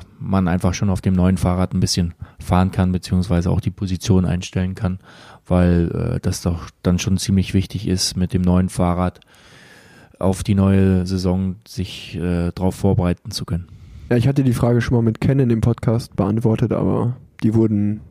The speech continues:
Speaker 2: oder diese Frage wurde mir schon noch oft noch gestellt, deswegen wollte ich das noch mal kurz beantworten hier. Ähm, weil du jetzt schon über das Rad gesprochen hast, das ist die zweitgem-,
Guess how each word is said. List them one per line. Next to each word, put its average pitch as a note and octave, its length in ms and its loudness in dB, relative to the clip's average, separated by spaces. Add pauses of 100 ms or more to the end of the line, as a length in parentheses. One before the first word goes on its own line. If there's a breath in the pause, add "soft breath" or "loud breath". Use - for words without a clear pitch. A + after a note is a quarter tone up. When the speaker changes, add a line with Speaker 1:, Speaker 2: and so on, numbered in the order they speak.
Speaker 2:
oder A2 160 0
diese G#2+ 240 2
Frage A#2 280 0
wurde A#2 140 4
mir A2+ 120 2
schon B2 100 0
noch A#2+ 240 -2
oft - 280 -2
noch - 180 0
gestellt, A#2+ 400 0
deswegen G#2+ 440 0
wollte G#2+ 140 2
ich - 40 -8
das A2+ 180 -2
noch A2 100 2
mal A2+ 140 0
kurz - 180 0
beantworten - 480 0
hier. C3+ 220 2 (880 loud breath)
Ähm, A#2 540 0
weil A#2+ 140 4
du C#3 60 6
jetzt D3 120 4
schon D#3+ 120 2
über C#3+ 100 4
das - 140 -2
Rad C3+ 180 0
gesprochen D3 440 2
hast, C#3 360 -2 (160)
das A#2+ 240 2
ist B2+ 160 -2
die B2 80 2
zweitgem-, B2+ 760 0